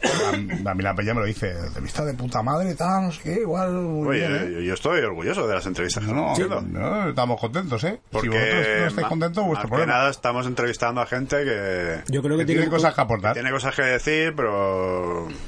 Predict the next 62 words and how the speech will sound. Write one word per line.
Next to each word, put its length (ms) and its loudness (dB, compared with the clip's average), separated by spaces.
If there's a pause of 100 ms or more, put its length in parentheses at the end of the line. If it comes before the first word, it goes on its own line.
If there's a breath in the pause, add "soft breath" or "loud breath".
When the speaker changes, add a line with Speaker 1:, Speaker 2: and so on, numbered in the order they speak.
(120)
Speaker 3:
Además, 220 -2
cosas 240 0
muy 200 0
Speaker 2:
nunca 260 -2
lo 80 2
Speaker 3:
interesantes. 60 0
Speaker 2:
vas 160 0
a 260 2
escuchar 180 0
Speaker 1:
Exacto. 280 0
Speaker 2:
en 60 0
ningún 180 -4
sitio. 280 -4 (840 loud breath)
Speaker 1:
Exacto, 460 -4
y 960 -4 (320)
tenemos 340 -4
una 140 2
lista 280 0
larga 260 4
de 80 2
gente 360 -2
que 160 0
queremos 360 0
traer 180 2
Speaker 3:
Claro. 160 2
Speaker 1:
aquí. 180 -2 (680 loud breath)
Speaker 2:
Sí. 80 4
Speaker 3:
Porque, 180 0
por 120 -2
ejemplo, 260 2
con 80 2
la 60 2
entrevista 340 0
de 80 2
hoy, 80 2
cuantísimos 720 2
de 60 4
vosotros, 360 0
gente 200 0
que 60 0
estáis 220 0
en 120 0
el 80 0
grupo, 260 -2
gente 240 -4
que 60 -2
no 80 0
estáis 180 0
en 80 0
el 100 0
grupo, 280 -2
que 60 -6
estáis 220 -4
aquí, 200 -4
que 160 -4
está 180 -2
aquí 120 0
en 60 2
el 80 2
estudio 320 0
con 100 -2
nosotros, 360 -4